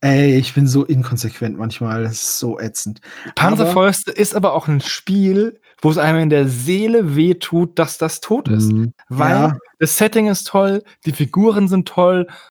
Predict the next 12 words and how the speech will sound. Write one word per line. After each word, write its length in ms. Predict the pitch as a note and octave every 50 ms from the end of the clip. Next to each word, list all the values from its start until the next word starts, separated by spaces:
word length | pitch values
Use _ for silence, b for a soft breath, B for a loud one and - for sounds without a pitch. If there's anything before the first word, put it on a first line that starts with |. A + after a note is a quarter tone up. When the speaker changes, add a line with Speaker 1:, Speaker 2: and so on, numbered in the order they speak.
| B _
Speaker 2:
und 280 | - D#3+ E3 E3+ E3+ E3+
es 100 | D#3+ -
ist 180 | - G3+ -
ja 100 | - G3
nur 300 | F3+ F3 F#3+ A3+ A#3+ G#3
daran 380 | - F#3+ G3+ A#3 G#3+ G3+ F3+ D#3+
gescheitert 480 | D3 C#3 - - - C#3 C#3 C#3 D3
im 120 | D3+ C3 B2
Endeffekt, 540 | D3 D3 D3+ D3 - - F3+ G3 F3+ - _ b b b _ _ _ _
dass 480 | - D#3 D3+ E3 E3 - - - - _ _
die 600 | - D#3 E3 E3+ E3 E3 E3 E3 D#3+ D#3+ D#3 - _ _ -
keine 840 | - - - D3+ C#3 C3+ D3 D#3 D#3 E3 F3 F#3+ G3+ G#3+ B3 -